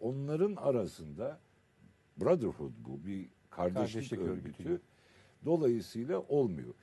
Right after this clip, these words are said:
Speaker 1: Şimdi bundan sonra gelenlere bakıldığında biraz daha sonrasında on beşinci yüzyıla gelindiğinde Gül ve Haç Teşkilatı çıkıyor ortaya.
Speaker 2: Hı hı.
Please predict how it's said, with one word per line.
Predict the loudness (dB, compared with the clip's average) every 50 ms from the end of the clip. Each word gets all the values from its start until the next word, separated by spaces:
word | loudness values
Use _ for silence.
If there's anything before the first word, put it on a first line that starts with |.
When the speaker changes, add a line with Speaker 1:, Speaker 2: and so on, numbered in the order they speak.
| -20 _ _
Speaker 1:
Şimdi | -10 -4 -2 0 0 0
bundan | 0 -2 0 2 2 2 2 2
sonra | 0 0 0 0 0 0
gelenlere | -2 -2 -2 -2 -2 -2 -2 -2 -2 -4 -2 -2 -2 -2 -2
bakıldığında | -4 -6 -6 -8 -10 -8 -6 -6 -6 -6 -6 -4 -4 -4 -4 -4 -8 -14 -20 -20 -20 _ _ _ _ _ _ -2
biraz | 2 4 4 4 4 4 4
daha | 4 4 4 4
sonrasında | 0 -2 -2 -2 -2 -2 -4 -6 -8 -10 -8 0 2 2 2 0 -2 -10 -18 -16 -6 -4
on | -4 -2 0 0
beşinci | -2 -2 -2 -6 -8 -8 -8 -8
yüzyıla | -6 -6 -6 -8 -8 -8 -8 -8
gelindiğinde | -6 -6 -6 -8 -8 -8 -10 -12 -12 -12 -10 -10 -8 -6 -6
Gül | -6 -4 -6 -6 -6 -4 -4
ve | -4
Haç | -2 -2 -4 -6 -8 -12 -14
Teşkilatı | -10 -10 -10 -10 -10 -12 -12 -10 -8 -8 -8 -8 -10 -14 -20
çıkıyor | -20 -20 -20 _ -12 -12 -10
ortaya. | -10 -12 -14 -14 -12 -10 -10
Speaker 2:
Hı |
hı. | -10